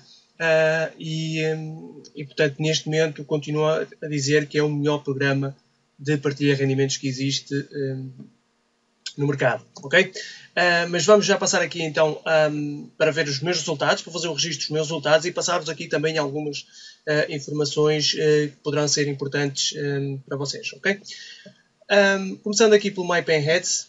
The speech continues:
My Pen Heads, cá está o site. Vamos fazer aqui então um refresh para atualizar os dados. Ah, como eu disse há pouco, hum,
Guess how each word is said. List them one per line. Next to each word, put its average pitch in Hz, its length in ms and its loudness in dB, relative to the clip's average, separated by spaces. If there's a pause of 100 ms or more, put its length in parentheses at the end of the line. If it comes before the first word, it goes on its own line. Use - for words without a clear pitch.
My 151 120 -2
Pen 151 160 0
Heads, 143 440 -4
cá 151 100 -6
está 139 180 -6
o 135 60 -6
site. 170 580 0 (120)
Vamos 151 180 -4
fazer 147 240 -4
aqui 147 300 -6
então 139 360 -6
um 156 60 -12
refresh 156 600 0
para 156 120 -8
atualizar 139 480 -4
os 131 100 -10
dados. 151 440 0 (1900)
Ah, 156 500 8
como 165 140 -8
eu 160 60 -2
disse 170 240 0
há 160 80 4
pouco, 143 440 0 (1200)
hum, 147 460 -6